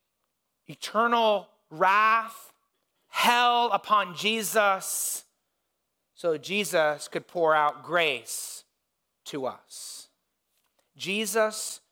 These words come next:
took our punishment on that cross. He accepted wrath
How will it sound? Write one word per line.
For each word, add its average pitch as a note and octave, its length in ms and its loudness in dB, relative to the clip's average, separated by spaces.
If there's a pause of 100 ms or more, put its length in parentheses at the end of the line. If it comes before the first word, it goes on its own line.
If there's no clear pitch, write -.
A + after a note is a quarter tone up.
(100)
took F#3+ 440 -2 (300)
our D3+ 500 2 (1300)
punishment D3+ 640 -10
on C3 220 -4
that A#2 160 -8
cross. - 680 -20 (560)
He G#3+ 220 -4
accepted E3+ 600 -4
wrath C#3 720 0